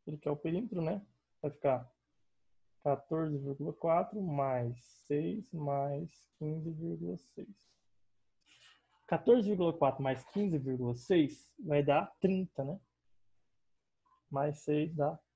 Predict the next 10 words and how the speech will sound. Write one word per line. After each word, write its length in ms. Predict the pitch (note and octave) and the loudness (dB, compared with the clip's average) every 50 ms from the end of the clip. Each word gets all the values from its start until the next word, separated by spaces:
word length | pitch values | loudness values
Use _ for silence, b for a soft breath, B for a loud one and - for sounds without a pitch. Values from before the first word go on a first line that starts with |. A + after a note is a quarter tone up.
| _ _ _ _ - | _ _ _ _ -8
trinta 360 | C#3 C#3 C3 B2+ A#2+ B2+ C#3+ | -6 -4 -4 -2 -2 -2 -2
e 80 | D3+ | -2
seis. 300 | D3 - - D3+ D3+ - _ | -2 -6 -10 -16 -16 -14 _
Então, 260 | - C#3+ C3 B2 B2 | -6 -4 -2 -2 0
esse 240 | B2+ C#3 C3 - D3+ | 0 -2 -2 0 0
é 60 | C#3 | 0
o 80 | C#3 C3+ | 0 0
nosso 280 | B2+ A#2+ A#2+ B2 - _ | 0 0 -2 -2 -4 _
perímetro, 320 | - D3+ D3+ D#3 - - _ _ _ _ _ _ _ _ _ _ - - | -2 -2 -2 -2 -4 -10 _ _ _ _ _ _ _ _ _ _ -12 -10
ok? 320 | C3 B2+ - D#3+ E3+ G3 | -10 -6 -2 -2 -2 -2